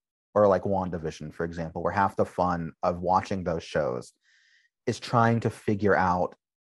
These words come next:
in real time alongside the characters what the mystery is, like, what's going on with Wanda's sitcom stuff.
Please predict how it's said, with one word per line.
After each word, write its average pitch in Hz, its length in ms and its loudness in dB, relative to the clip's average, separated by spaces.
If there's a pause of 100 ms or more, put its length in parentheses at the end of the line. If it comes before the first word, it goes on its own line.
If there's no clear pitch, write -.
(140)
in 120 240 2
real 123 240 8
time 104 340 0
alongside 95 600 0
the 90 60 -6
characters 101 760 4 (640)
what 113 420 4 (320)
the 113 80 0
mystery 98 480 0
is, - 380 -8
like, 87 280 0 (760)
what's 110 400 6
going 110 360 6
on 113 600 6 (720)
with 110 160 6
Wanda's 104 580 6
sitcom 87 680 0
stuff. - 480 -4